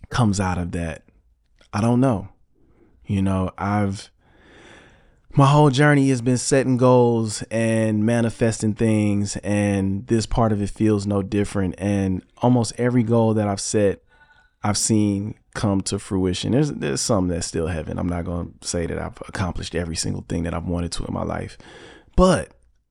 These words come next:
there are things that I may have set ten years ago that I see myself accomplishing today. And I wanna continue to do that for myself. That younger version of myself that set those goals,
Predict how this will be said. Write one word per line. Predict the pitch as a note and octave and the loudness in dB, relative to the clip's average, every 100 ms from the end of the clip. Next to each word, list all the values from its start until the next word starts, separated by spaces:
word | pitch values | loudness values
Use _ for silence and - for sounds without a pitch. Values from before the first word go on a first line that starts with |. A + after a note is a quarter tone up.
| _ | _
there | A#2 B2+ | 2 2
are | A#2 | 2
things | C3 C3 B2+ A#2 | 2 4 4 2
that | A#2+ A#2 G#2+ - | 2 2 0 -2
I | G2+ | -4
may | G#2+ A#2+ | 0 2
have | A#2+ A2 | 2 0
set | - B2 - | 0 0 0
ten | - B2+ | 0 2
years | B2 C3 A#2+ | 4 2 2
ago | A2 G#2+ F#2+ A2 _ _ _ _ _ _ - | 0 -2 -2 -6 _ _ _ _ _ _ -2
that | G#2 | 0
I | |
see | G2+ A2+ | 0 0
myself | A2 G#2 - G#2 | 0 0 0 -2
accomplishing | F2+ - G2+ - G2+ G2+ | -4 -4 -2 -2 -6 -6
today. | - E2+ G2 G2 F#2+ - _ _ _ _ _ _ _ _ _ _ _ _ _ _ - - - _ B2 | -8 -4 -2 -2 -4 -10 _ _ _ _ _ _ _ _ _ _ _ _ _ _ -20 -20 -20 _ 0
And | A#2 | 2
I | A#2 | 4
wanna | B2+ C3+ | 4 2
continue | C3 C3 D3 C3+ C3+ | 0 -2 0 2 2
to | A#2+ | 2
do | C3 | 2
that | D3 A2 | 4 2
for | - | -2
myself. | G2 F#2+ - G2 F2 - - | -2 -2 -2 -4 -4 -8 -2
That | G#2 | 0
younger | F#2+ A2+ C3 C3 | 2 2 2 2
version | B2+ B2+ B2 B2 | 2 0 0 0
of | |
myself | B2 B2+ - C3+ D3+ - _ - - - _ - | 0 -2 -2 -2 -2 -8 _ -20 -20 -20 _ -2
that | C3 | 0
set | - C3 B2+ | 2 2 2
those | C#3 C3 | 2 2
goals, | C3+ C#3+ C#3+ C#3 | 4 4 2 -4